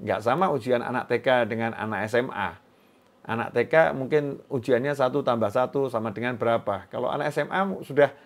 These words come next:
rumus Pitagoras, ya, dan lain sebagainya. Nah, semakin sulit dalam ujian matematiknya.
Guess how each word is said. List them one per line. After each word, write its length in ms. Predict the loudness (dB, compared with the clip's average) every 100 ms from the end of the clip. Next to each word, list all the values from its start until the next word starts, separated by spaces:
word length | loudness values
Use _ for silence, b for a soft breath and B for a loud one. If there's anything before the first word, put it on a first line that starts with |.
| b b
rumus 320 | 0 2 0 0
Pitagoras, 800 | 2 2 4 6 8 6 4 0
ya, 240 | 4 4
dan 240 | 4 6
lain 160 | 6 6
sebagainya. 560 | 6 6 8 6 2 -4 b b b b _
Nah, 80 | 0
semakin 400 | 2 2 4 2
sulit 480 | 4 8 8 6 0
dalam 240 | 2 4
ujian 240 | 6 6 6
matematiknya. 800 | 6 4 4 4 2 0 -4